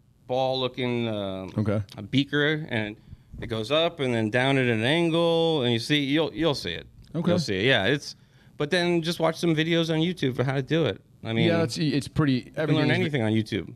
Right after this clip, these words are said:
Speaker 2: It's pretty easy to fucking figure shit out at this point.
Speaker 1: Yeah, so you're gonna, you're gonna go through some
Speaker 2: You might burn your house down.
Speaker 1: Well, here's the biggest thing, is sourcing the raw materials. So if you're not extracting,
Speaker 2: Mm-hmm.
Speaker 1: but then if you're not also growing, where do you get the trim to extract it?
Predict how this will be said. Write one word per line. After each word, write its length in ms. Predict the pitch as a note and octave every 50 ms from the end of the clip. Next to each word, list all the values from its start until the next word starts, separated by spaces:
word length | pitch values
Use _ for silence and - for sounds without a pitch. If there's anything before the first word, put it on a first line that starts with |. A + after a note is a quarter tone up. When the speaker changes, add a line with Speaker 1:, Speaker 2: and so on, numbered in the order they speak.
| - _
Speaker 2:
It's 80 | - -
pretty 440 | - - - - C3+ B2 A#2 G2 A2+
easy 220 | A2 G2 G2 G#2
to 80 | F#2+ F#2+
fucking 280 | - G2+ F#2+ - G2 E2+
figure 220 | - G2 F#2 F#2
shit 160 | - - G2+ F#2+
out 140 | F#2 F2+ E2+
at 80 | -
this 120 | F#2 F2 -
point. 240 | - F2 D#2+ - - - _ - - -
Speaker 1:
Yeah, 380 | D#3+ F#3+ G3+ F3+ - F3+ F#3+
so 180 | F3+ - G#3+ G3+
you're 180 | G3 G3 G3 F#3+
gonna, 300 | G#3 G#3 G#3 G#3 G3 - - - -
you're 140 | - C3+ C#3
gonna 160 | D3+ E3 F3
go 140 | E3+ F3+ F3+
through 180 | F3 - E3+ D#3+
some 540 | D#3+ - E3+ E3 D#3+ E3 D#3+ D#3 D#3 D3 - _ _ _ - - - - - - - -
Speaker 2:
You 80 | - C3
might 160 | D#3 D#3 -
burn 140 | C#3+ C#3 C#3
your 100 | C3+ B2+
house 180 | G#2+ G2+ -
down. 200 | - G2+ B2 B2+ - _ _ - -
Speaker 1:
Well, 120 | D#3+ D#3
here's 200 | D#3 G#3 G#3+ F#3+
the 100 | E3 D3+
biggest 300 | C3+ D#3+ D#3 C#3+ B2+ -
thing, 180 | - A#2+ G#2+ G2+
is 120 | G#2 G#2+ -
sourcing 600 | - - D#3 D3 C#3 - - D3+ C3+ C3+ B2+ A#2+
the 80 | A#2
raw 200 | A#2 A#2+ A#2+ A#2+
materials. 600 | G#2+ G2+ - - C3 A#2+ A2 F#2+ F2 D#2+ D#2+ G#2
So 140 | - B2 A#2+
if 100 | A2+ A#2+
you're 100 | C#3 C3+
not 260 | C3 C#3+ D3 D3+ C#3 A#2+
extracting, 960 | A#2 - - - - - A#2+ B2 C3 B2+ - - D#3 D#3 D#3 E3 F3 F3 E3
Speaker 2:
Mm-hmm. 220 | A#2 C3 C#3 C3+ D3 C#3 - _ _ - - - _ - - -
Speaker 1:
but 120 | C3 A#2+ C3+
then 120 | C3+ C3+
if 100 | B2+ A#2+
you're 100 | B2+ B2+
not 260 | C3 C3 B2+ B2+ B2
also 300 | D2+ C3 C3 A#2+ - A2
growing, 580 | A2 B2 A#2 B2+ D3+ E3+ E3 D#3 C#3+ C#3 C#3 C3
where 160 | B2+ B2+ B2
do 80 | B2 B2+
you 80 | C3
get 160 | B2 B2 A#2+
the 60 | - G#2
trim 340 | - - D3+ C3+ C3 B2+ A#2+
to 140 | - A#2 G#2+
extract 560 | G2+ - - - D3+ D3+ D3+ D3 C#3+ - C#3
it? 240 | A#2+ A#2 A#2 -